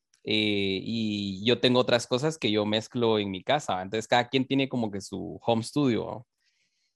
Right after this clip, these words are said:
Eh, eh, pero en mi casa,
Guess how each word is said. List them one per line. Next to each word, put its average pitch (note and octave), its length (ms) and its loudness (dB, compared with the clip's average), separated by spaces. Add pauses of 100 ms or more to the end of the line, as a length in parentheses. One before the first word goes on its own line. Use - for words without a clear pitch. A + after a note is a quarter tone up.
(300)
Eh, G#2 840 0
eh, G2+ 400 -2
pero C3+ 180 8
en B2+ 100 8
mi A#2+ 120 4
casa, C3+ 680 6